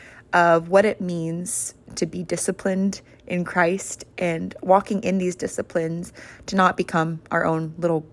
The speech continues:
God, but to be more like Christ and to have his words plastered on our heart and in our minds. Eastern meditation, my friends, in short, is just an attempt to empty the mind,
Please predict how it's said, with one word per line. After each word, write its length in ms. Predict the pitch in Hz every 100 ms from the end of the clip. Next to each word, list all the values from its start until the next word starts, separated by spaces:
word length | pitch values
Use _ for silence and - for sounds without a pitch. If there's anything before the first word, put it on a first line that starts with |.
| -
God, 460 | 151 196 160 175 - - -
but 140 | - -
to 80 | 180
be 180 | 175 175
more 280 | 170 160
like 220 | 165 165 -
Christ 540 | 175 165 175 - - - -
and 240 | 170 165 - _ _
to 360 | - 170 160 - -
have 360 | - 175 165 - -
his 380 | 202 226 247 202
words 520 | 165 160 151 160 - - - -
plastered 640 | - 175 180 196 226 214 -
on 160 | 185 202
our 160 | 240
heart 400 | 240 170 165 - - - - -
and 120 | 180
in 140 | 170
our 120 | 160 160
minds. 640 | 160 156 160 180 - - _ _ _ _ _ _ _ _ _ - _ _ _ _ _
Eastern 380 | 226 247 269 233
meditation, 600 | 214 202 196 180 - 175
my 160 | 165
friends, 460 | 165 175 165 165 -
in 180 | - 180
short, 520 | - 170 160 160 160 -
is 400 | 170 165 - -
just 260 | 214 208
an 80 | 269
attempt 520 | 262 - 175 185 -
to 140 | - -
empty 220 | 180 196
the 100 | 175
mind, 520 | 160 143 147 185 196